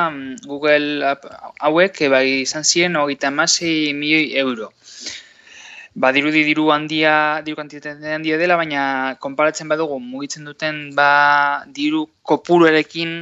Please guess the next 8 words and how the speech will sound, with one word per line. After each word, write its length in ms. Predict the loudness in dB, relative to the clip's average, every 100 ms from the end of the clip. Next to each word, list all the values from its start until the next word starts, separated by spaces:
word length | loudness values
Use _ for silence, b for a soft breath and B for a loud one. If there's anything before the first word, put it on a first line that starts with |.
| -12
oso 300 | -10 -10 -10
murritza 440 | -16 -18 -16 -16
da. 200 | -14 -16 -18 _ _ _ _ _ _ -12
Orduan, 460 | -8 -6 -4 -4 -4 -10 _ -14
eh, 540 | -10 -6 -4 -4 -4 -4
alderatzen 560 | 0 4 6 6 4 2
badugu, 640 | 2 0 -2 -4 -6 -6
ba, 140 | -4